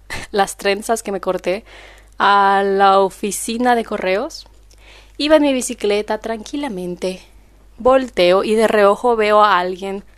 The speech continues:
cortando el césped de su casa. Y digo, "No pasa nada", pero tuve que voltear a ver de nuevo porque dije, "Esa persona está encuerada, <laughs> ¿está esa persona desnuda cortando el césped?".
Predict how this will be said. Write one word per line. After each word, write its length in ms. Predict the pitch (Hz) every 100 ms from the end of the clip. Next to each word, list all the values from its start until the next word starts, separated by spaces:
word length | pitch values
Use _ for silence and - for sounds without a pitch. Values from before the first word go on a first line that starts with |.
| _ _
cortando 480 | - 202 202 185 185
el 160 | 180 170
césped 420 | - - - - _ _
de 100 | 196
su 140 | -
casa. 320 | - - - - - - - - - -
Y 40 |
digo, 200 | 302 294
"No 120 | 294
pasa 220 | 269 247 202
nada", 360 | 175 180 208 - - -
pero 180 | 214 214
tuve 200 | 254 277
que 80 | 277
voltear 380 | 254 240 214 208
a 60 |
ver 280 | 196 196 190
de 240 | 196 180 180
nuevo 500 | 180 180 285 349 - _ _
porque 320 | - 214 214
dije, 440 | 202 208 214 202 -
"Esa 240 | 226 339 349
persona 460 | 254 226 220 226
está 220 | 220 202
encuerada, 600 | 196 196 175 160 160 262 - - - _ -
<laughs> 460 | - - _ _
¿está 380 | 240 233 - 370 453 440 403
esa 200 | 370 359
persona 460 | 262 247 262 277 247
desnuda 880 | 202 - - 202 196 269 262 285 - _ _ _ _ _ _
cortando 540 | - 202 - 220 220 202
el 120 | 180
césped?". 480 | - 165 - 349